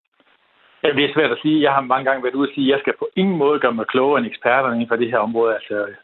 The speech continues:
øh, fagkundskaben. Øh, men jeg vil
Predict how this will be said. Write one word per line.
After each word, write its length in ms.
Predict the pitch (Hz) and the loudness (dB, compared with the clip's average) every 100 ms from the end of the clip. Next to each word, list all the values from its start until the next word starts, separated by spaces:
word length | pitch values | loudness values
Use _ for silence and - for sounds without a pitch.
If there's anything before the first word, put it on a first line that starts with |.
| _ 107 | _ -6
øh, 100 | 104 | -4
fagkundskaben. 840 | 123 131 139 - 120 117 117 107 107 - - - - _ - | -2 -2 -4 -4 -4 -2 -2 -2 -6 -10 -16 -16 -20 _ 0
Øh, 280 | 120 113 113 | 2 2 0
men 120 | 113 113 113 | -4 0 0
jeg 80 | 113 | 2
vil 180 | 110 107 | 2 0